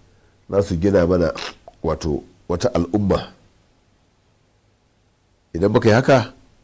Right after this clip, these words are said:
bayan an gina al'umma, samarin nan ne kuma za su gina gwamnati, wadda,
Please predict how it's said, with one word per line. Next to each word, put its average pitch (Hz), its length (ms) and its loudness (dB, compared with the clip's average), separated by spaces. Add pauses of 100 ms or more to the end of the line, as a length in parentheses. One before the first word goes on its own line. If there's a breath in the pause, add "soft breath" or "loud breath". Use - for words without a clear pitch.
(920)
bayan 101 240 0
an 107 120 2
gina 117 200 2
al'umma, 113 480 0
samarin 98 360 0
nan 107 120 -2
ne 104 80 0
kuma 101 200 -2
za 98 140 -4
su 85 160 -8
gina 85 340 -2 (1080)
gwamnati, 104 640 -2 (1600)
wadda, 80 480 -6